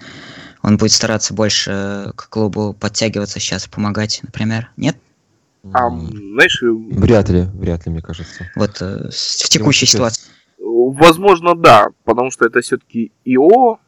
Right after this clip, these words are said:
Speaker 2: и, возможно, сейчас какая-то некая помощь он окажет. Но, зная по тому, когда он был, был момент с одним из тренеров Манчестера в эпоху после Басби,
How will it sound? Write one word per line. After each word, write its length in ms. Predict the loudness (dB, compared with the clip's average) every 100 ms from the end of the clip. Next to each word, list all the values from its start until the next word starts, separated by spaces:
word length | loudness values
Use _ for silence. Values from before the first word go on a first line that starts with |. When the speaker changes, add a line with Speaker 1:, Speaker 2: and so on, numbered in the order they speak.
| _
Speaker 2:
и, 560 | -8 -4 -2 -2 -4 -4
возможно, 720 | -8 -10 -2 -2 0 -4 -4
сейчас 400 | -8 -6 0 0
какая-то 460 | 0 -2 0 0 -2
некая 320 | -10 -6 -4
помощь 420 | -4 -6 -6 -10
он 120 | -8 -10
окажет. 480 | 0 4 4 0 _ _ _ _ _ _ -10
Но, 760 | -2 2 2 2 0 -4 -8 -12 -20 _ _ _ _ _ _
зная 520 | -16 0 6 8 6 2 _
по 140 | -4 -2
тому, 280 | 0 -2 0
когда 300 | 2 4 4
он 560 | 4 -4 -12 -18 -20 _ _ _ -20
был, 440 | -4 0 0 -2 _ _
был 220 | -14 -12
момент 420 | -10 -6 -6 -8 _ _ _ _
с 100 | _ -6
одним 240 | -4 -6
из 100 | -6
тренеров 460 | 0 0 2 -2 -4 _ _ _ _ _ _ _ _ _ _
Манчестера 720 | -12 -8 0 0 0 0 -2 _ -20
в 120 | -18 -10
эпоху 360 | 4 2 2
после 400 | -8 -6 -6 -8
Басби, 520 | 0 4 4 2 -16